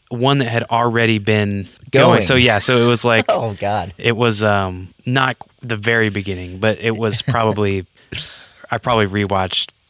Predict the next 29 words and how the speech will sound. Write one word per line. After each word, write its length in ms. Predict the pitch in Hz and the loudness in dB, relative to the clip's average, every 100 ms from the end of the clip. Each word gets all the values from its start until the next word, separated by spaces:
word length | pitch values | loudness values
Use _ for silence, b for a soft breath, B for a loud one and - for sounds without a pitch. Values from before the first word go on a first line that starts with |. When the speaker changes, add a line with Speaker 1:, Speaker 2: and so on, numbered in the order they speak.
| - | -6
Speaker 1:
thirty 280 | 98 95 | -4 -4
minutes 340 | 90 92 90 - | -8 -10 -10 -12
of 60 | 87 | -8
it 60 | |
Speaker 2:
Yeah, 100 | 196 | -4
Speaker 1:
or 20 | 233 | -4
Speaker 2:
that, 60 | |
Speaker 1:
something. 360 | - 196 - 95 | -4 -6 -8 -4
Speaker 2:
that's 180 | 214 214 | -2 0
a, 120 | 135 - | -2 0
we'll 140 | 180 | -2
count 240 | 175 175 139 | 0 0 2
that 140 | 110 | 2
as 160 | 104 98 | 2 0
a 60 | 98 | 0
half 200 | 107 117 | 0 0
for 40 | |
Speaker 1:
Yeah, 160 | 113 104 | 0 2
Speaker 2:
sure. 180 | 98 98 | 0 -2
Speaker 1:
yeah. 80 | 90 - - | -6 -14 -16
So 340 | - 98 92 92 _ - | -10 -8 -8 -12 _ -8
Speaker 2:
That's 220 | 107 - | -6 -6
fun. 320 | 117 98 90 | -6 -4 -6
Speaker 1:
Um, 320 | 98 92 90 90 | -6 -8 -8 -6
Speaker 2:
That's 160 | 165 | -6
a 40 | 170 | -2
good 160 | 190 | -2
listener 300 | 190 185 139 | -2 -2 -4
question. 460 | 107 87 - 85 | -4 -6 -8 -14